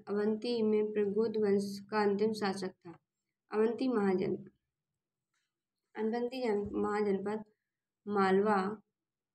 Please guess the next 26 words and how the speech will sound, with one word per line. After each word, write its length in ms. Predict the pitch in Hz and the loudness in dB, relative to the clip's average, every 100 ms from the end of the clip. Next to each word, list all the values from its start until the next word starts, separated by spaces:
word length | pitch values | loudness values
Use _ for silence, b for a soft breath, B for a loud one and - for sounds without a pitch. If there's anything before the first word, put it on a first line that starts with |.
| _ _ _ _ _ - | _ _ _ _ _ -8
अ-, 280 | 202 202 202 | -4 -2 0
अनुप्रदेश, 640 | 208 202 196 202 196 196 | 0 0 2 4 4 2
वत्स, 380 | 202 196 196 202 | -2 -2 -2 -4
ग्वालियर 580 | 202 190 180 185 190 196 - _ _ _ _ _ _ - | -2 0 2 2 0 -2 -6 _ _ _ _ _ _ -4
वाले 180 | 202 202 | 0 0
क्षेत्र 260 | 202 196 202 | 0 -4 0
में 100 | 196 | -2
फैला 300 | 196 185 180 | 0 0 2
हुआ 200 | 185 190 | 2 0
था। 120 | 185 | 0
महाजनपद 600 | 190 196 240 233 220 226 - | 0 0 -2 -4 -6 -8 -6
काल 220 | 202 208 | -2 0
में 100 | 220 | 2
अवंती 400 | 208 190 196 220 | 0 0 -2 -4
पर 420 | 214 190 196 214 b b b _ 208 | -4 -2 -2 -4 b b b _ -2
मा-, 220 | 202 190 | 0 2
मालव 360 | 208 208 226 233 | 2 2 0 -2
जाति 520 | 214 196 208 202 190 196 202 196 196 | -2 0 0 0 -2 -2 0 0 0
का 100 | 196 | 0
निवास 440 | 190 185 190 202 202 | 2 2 2 0 -2
रहा। 220 | 180 175 - _ | -6 -8 -12 _
इसी 360 | - 214 208 247 | -4 -4 -2 -4
कारण 320 | 202 190 196 | 0 2 2
से 140 | 202 214 | 2 2
मालवा 440 | 196 185 190 202 | 2 0 0 -2
का 340 | 202 190 214 | -4 -8 -8